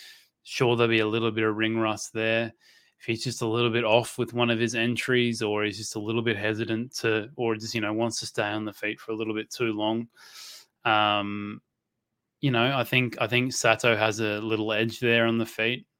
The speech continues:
but I don't think it's huge. Nelson's pretty hard to hit. He moves in and out pretty nicely. Um,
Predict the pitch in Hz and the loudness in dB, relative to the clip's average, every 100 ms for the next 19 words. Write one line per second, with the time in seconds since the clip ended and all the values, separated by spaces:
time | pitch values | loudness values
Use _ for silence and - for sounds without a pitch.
0 | _ _ _ _ _ _ - - 117 113 | _ _ _ _ _ _ -10 -4 2 6
1 | 123 120 117 107 101 - 107 107 - 120 | 6 4 2 -4 -4 -6 -4 -4 -2 0
2 | 117 120 120 - 117 113 104 104 101 120 | 2 0 -6 -4 -2 0 0 0 -2 -8
3 | 101 107 110 _ - - _ 120 113 113 | -6 -6 -6 _ -20 -20 _ -2 0 0
4 | 110 104 107 101 98 101 - 107 98 95 | 0 0 0 0 0 -2 -4 -6 -4 -6
5 | 95 95 - 107 107 - _ - - _ | -6 -6 -6 -6 -8 -14 _ -20 -20 _
6 | _ - 104 101 98 98 98 98 98 98 | _ -6 -2 0 0 0 -4 -6 -8 -10
7 | 107 | -12